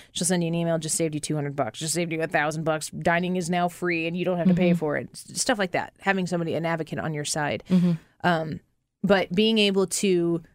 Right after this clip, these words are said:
Speaker 1: know that Disney is doing this, it's in construction. There are a lot of renderings that are out there as it gets closer to an open date when they start to, to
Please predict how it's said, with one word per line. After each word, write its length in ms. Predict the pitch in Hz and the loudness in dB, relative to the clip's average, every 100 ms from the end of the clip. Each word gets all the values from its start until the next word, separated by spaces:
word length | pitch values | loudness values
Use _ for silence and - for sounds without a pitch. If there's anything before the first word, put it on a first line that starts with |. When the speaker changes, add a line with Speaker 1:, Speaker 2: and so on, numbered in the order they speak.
| - | 0
Speaker 1:
know 340 | 190 196 196 185 | 2 4 4 4
that 320 | 170 - 170 | 2 0 0
Disney 260 | 202 185 190 | 2 2 2
is 60 | |
doing 240 | 175 330 294 | 4 4 6
this, 220 | 277 247 | 4 2
it's 140 | 196 175 | 0 -2
in 100 | 165 | -4
construction. 800 | 156 - 262 - 247 226 208 190 _ _ _ _ _ - | -2 2 2 2 2 2 2 -2 _ _ _ _ _ -2
There 360 | 202 214 202 - | 4 4 4 2
are 280 | 170 160 - | 2 2 0
a 60 | 170 | 0
lot 280 | 180 180 | 2 2
of 160 | 156 151 | 0 0
renderings 560 | 190 254 226 220 208 202 | 2 4 4 4 2 2
that 140 | 190 | 4
are 120 | 185 | 4
out 220 | 185 180 | 2 2
there 300 | 175 170 165 | 4 4 4
as 100 | 156 | 0
it 60 | 151 | -2
gets 160 | 156 - | -4 -2
closer 420 | 196 180 175 170 | 0 0 0 -2
to 220 | - 156 | -2 -2
an 80 | 175 | 0
open 260 | 202 190 | 0 0
date 300 | 185 175 170 | 2 2 0
when 100 | 165 | -2
they 100 | 156 | -4
start 280 | 151 151 135 | -4 -4 -4
to, 280 | - 139 - | -4 -4 -4
to 360 | - 143 135 | -4 -2 -2